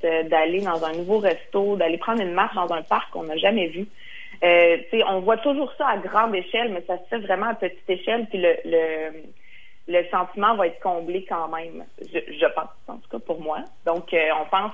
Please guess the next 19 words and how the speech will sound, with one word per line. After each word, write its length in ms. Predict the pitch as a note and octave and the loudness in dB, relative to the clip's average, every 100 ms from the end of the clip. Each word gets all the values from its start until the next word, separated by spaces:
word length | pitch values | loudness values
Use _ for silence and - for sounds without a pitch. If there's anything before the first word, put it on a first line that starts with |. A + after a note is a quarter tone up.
| - | 0
que 240 | F3+ D#3+ D#3+ | 2 2 0
pour 160 | F3 F3+ | -8 2
rêver 460 | F#3+ F3+ E3 F3+ | 4 6 4 -4
grand, 500 | F3 G3 F3 G3+ G3+ | -4 -10 -10 -10 -8
euh, 220 | F3+ D#3 D3+ - | -8 -8 -6 0
faut 60 | |
aller 220 | E3+ E3+ | 2 2
loin, 240 | E3 D3+ D#3+ | -2 -4 -4
mais 260 | A3+ E3 D3 | -6 -8 -6
ça 120 | D#3 | -6
peut 100 | - | 0
être, 320 | E3 F#3 - | 0 0 -4
euh, 120 | D#3+ D3 | -6 -6
vraiment 440 | D#3 D#3+ E3+ F3+ D#3 | -4 -4 -2 -4 -4
facile 380 | - D#3+ - G3 | -4 -6 -4 -4
à 60 | D#3 | 0
faire 200 | - E3+ - - | 0 0 -2 -10
ici, 220 | - F3+ | -6 -4
là. 60 | D3 | -4